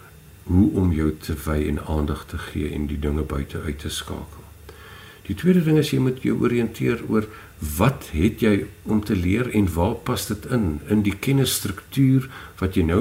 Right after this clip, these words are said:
mee besig is en hoe staan hierdie kennisstruktuur in verband met al die ander kennisstrukture wat jy in jou kop het. Die derde aspek is, jy moet jou voorberei vir die nuwe stof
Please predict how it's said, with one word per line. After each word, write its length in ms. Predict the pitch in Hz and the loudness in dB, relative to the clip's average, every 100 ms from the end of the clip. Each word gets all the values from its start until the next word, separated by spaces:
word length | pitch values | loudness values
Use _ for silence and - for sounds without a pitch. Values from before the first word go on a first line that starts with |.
| 139 | 4
mee 80 | |
besig 460 | 131 113 113 135 - | 4 2 0 -4 -4
is 160 | 135 - 98 | -4 -2 0
en 140 | 87 | 2
hoe 140 | 82 139 | 4 4
staan 320 | - 135 123 80 | 4 2 2 0
hierdie 260 | 90 139 | 0 0
kennisstruktuur 840 | - 113 110 - 104 92 - 104 98 | -2 -2 -2 -4 -8 -10 -8 -6 -4
in 80 | 95 | -4
verband 540 | - 87 82 85 87 | -4 -4 -2 -2 -2
met 160 | 87 - | -6 -6
al 140 | 92 90 | -6 -4
die 80 | |
ander 240 | 85 85 85 | -4 -4 -4
kennisstrukture 880 | - 80 78 - 73 - 76 73 69 | -6 -6 -6 -8 -12 -8 -6 -6 -6
wat 240 | 71 - | -10 -10
jy 240 | 71 67 65 - - - - - | -10 -8 -12 -16 -18 -20 -18 -2
in 160 | 98 85 | 2 2
jou 80 | |
kop 320 | 73 - 67 76 | 0 -4 -6 -6
het. 300 | 67 - - - - - - - - - - - - | -8 -12 -20 -20 -20 -20 -20 -20 -20 -20 -20 -20 -8
Die 80 | - | -4
derde 380 | 80 90 139 139 | 0 2 2 0
aspek 480 | 117 - - 107 - | 0 -2 0 -2 0
is, 300 | 117 107 - - - | -2 -2 -6 -14 -14
jy 240 | - 90 107 | -2 2 4
moet 320 | 113 110 - - - - - - - | 4 2 -4 -12 -14 -20 -20 -20 -8
jou 240 | 87 95 | 2 2
voorberei 960 | 92 - 165 165 139 107 76 67 - - - - | 2 -2 2 2 0 -2 -2 -2 -6 -14 -20 -16
vir 240 | - 107 90 | -4 0 4
die 80 | 92 | 4
nuwe 540 | 78 71 104 107 101 95 - - - - - - - - | 4 2 2 4 2 2 -6 -18 -18 -18 -18 -18 -10 -6
stof 340 | - 123 101 | -2 0 -2